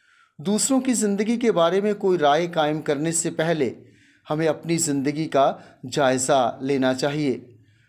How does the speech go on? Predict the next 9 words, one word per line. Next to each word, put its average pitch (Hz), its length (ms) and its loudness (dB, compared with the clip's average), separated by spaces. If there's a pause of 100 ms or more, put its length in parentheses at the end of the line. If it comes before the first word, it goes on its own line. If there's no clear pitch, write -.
(160)
हमारे 147 340 0
यहाँ 160 300 -2
ऐसे 135 440 -2
लोग 160 360 -2
भी 165 140 -2
मौजूद 147 540 0
हैं 147 300 -2 (300)
जो 151 120 -6
कलीसिया, 160 760 0